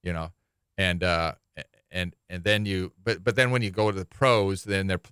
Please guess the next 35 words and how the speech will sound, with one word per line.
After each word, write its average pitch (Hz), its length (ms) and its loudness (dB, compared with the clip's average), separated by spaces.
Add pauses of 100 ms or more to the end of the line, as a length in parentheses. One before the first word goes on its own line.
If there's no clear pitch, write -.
getting 95 180 -4
all 87 140 4
that 85 160 -2
money 107 540 2
and 87 200 -2
they're 85 200 -4
the 87 160 -12
big 87 240 -4
celebrities 95 720 0
and 90 100 -4
they're, 87 60 -4
like, 80 180 -4
bigger 101 240 2
than 87 120 -4
life. 87 320 0
But - 160 -10
you're 92 80 -2
like, 90 160 -2 (440)
these 151 120 -6
guys 135 280 2
were 104 100 -2
just, 101 280 -6 (140)
you 104 120 -4
know, 87 120 -6 (140)
you 113 120 0
knew 131 120 4
'em 107 60 2
when 104 100 -2
they 98 100 2
were 85 80 -2
in 85 60 -10
college, 87 520 -2
just - 160 -14
regular 87 300 -2
guys. 76 440 -6